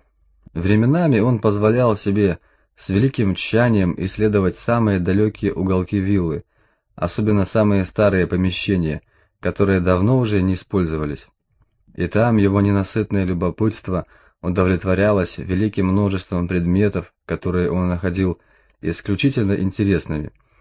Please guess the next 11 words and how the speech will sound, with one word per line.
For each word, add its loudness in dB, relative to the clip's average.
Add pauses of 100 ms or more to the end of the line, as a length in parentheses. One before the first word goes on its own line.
(260)
Это -2
были 2
фрески, 0
статуи, 2 (340)
древние 0
документы, 0 (200)
лабораторные -2
материалы 0
и -2
инструменты -2
плотников. -4